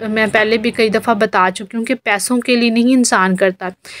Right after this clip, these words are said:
जब आप सुबह उठकर बैठे हैं और आपको पता हो कि मैंने आज ये, ये काम करने हैं,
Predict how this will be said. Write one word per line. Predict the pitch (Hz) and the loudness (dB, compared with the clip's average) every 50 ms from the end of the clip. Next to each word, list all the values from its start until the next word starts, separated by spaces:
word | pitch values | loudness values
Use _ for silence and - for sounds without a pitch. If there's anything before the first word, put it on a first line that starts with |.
| - - _ - | -20 -20 _ -8
जब | 254 240 262 | -4 0 2
आप | 262 262 | 2 0
सुबह | - - 285 247 254 269 | 0 -2 0 2 4 4
उठकर | 269 262 240 - - - - 254 247 | 4 2 0 -2 -4 -4 -4 -2 0
बैठे | 220 233 220 220 - - 233 | 0 0 0 0 0 -2 -2
हैं | 240 254 | -2 -2
और | 262 247 | 0 0
आपको | 226 214 208 208 196 - - 226 190 - 240 233 240 240 226 | 2 2 2 2 2 0 -6 -10 -6 -2 0 0 0 0 -2
पता | 214 - 220 196 - 240 | -4 -6 -6 -2 0 2
हो | 240 233 226 208 | 2 2 0 -2
कि | - 247 | -2 -2
मैंने | 226 233 226 226 226 | -2 0 0 0 2
आज | 226 196 190 196 202 190 226 | 2 4 4 4 2 0 -2
ये, | 220 202 220 220 | -2 0 0 0
ये | 214 214 226 226 | 0 0 0 -2
काम | 220 - 214 196 190 208 214 | 0 0 2 2 4 2 2
करने | 220 247 220 202 202 202 214 | 0 0 0 2 2 0 -2
हैं, | 220 233 247 | -2 -4 -4